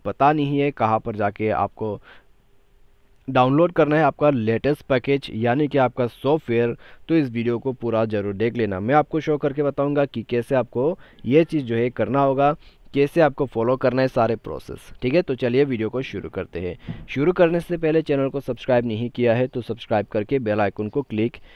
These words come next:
जरूर करें। यदि आप ऑनलाइन पैसा कमाना चाहते हैं तो वीडियो डिस्क्रिप्शन पर आपको लिंक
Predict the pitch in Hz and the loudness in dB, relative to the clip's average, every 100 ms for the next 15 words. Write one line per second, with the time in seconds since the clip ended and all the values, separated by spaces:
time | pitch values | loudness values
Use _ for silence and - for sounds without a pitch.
0 | _ 110 120 117 98 78 - - _ - | _ 0 2 2 0 -4 -6 -12 _ -16
1 | 98 127 151 160 147 120 123 123 139 143 | 2 4 8 8 6 0 0 2 2 0
2 | 113 131 127 110 113 117 117 107 95 104 | 0 0 2 2 2 0 2 0 0 0
3 | 135 170 - - - 135 131 117 131 123 | 0 -2 -8 -20 -4 0 0 2 2 0
4 | 107 - 117 123 - 135 143 123 107 127 | -2 -4 -4 -4 -2 -2 2 4 2 0
5 | 131 113 107 127 160 | 0 0 2 2 0